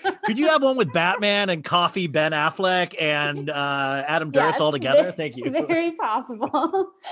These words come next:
Speaker 1: But yeah, I used
Speaker 2: Oh my
Speaker 1: to
Speaker 2: God,
Speaker 1: do
Speaker 2: Coffee
Speaker 1: them.
Speaker 2: Ben Affleck would be a good one,
Speaker 1: That
Speaker 2: though.
Speaker 1: would be a good one of him just really struggling throughout his life. <laughs>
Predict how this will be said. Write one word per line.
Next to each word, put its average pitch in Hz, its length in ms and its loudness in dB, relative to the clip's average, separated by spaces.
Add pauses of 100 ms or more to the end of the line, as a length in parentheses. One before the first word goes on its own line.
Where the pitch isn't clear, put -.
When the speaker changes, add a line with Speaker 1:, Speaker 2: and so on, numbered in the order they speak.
(420)
Speaker 1:
But 339 220 2
yeah, 240 280 0
I 262 100 0
used 330 180 0
Speaker 2:
Oh 190 40 2
my 214 100 4
Speaker 1:
to 185 80 0
Speaker 2:
God, 202 180 4
Speaker 1:
do - 80 -2
Speaker 2:
Coffee 220 260 2
Speaker 1:
them. 180 60 0
Speaker 2:
Ben 185 140 4
Affleck 165 320 2
would 143 100 -6
be 127 100 -4
a 120 60 -6
good 180 180 -10
one, 143 200 -12
Speaker 1:
That 262 180 0
Speaker 2:
though. 202 40 -8
Speaker 1:
would 240 160 -2
be 226 140 -2
a 202 80 -4
good 190 200 -6
one 185 340 -6
of 233 120 -8
him 233 220 -6
just 240 160 -8
really 196 240 -4
struggling 196 600 -6
throughout 190 320 -4
his 196 140 -10
life. 196 220 0
<laughs> - 60 4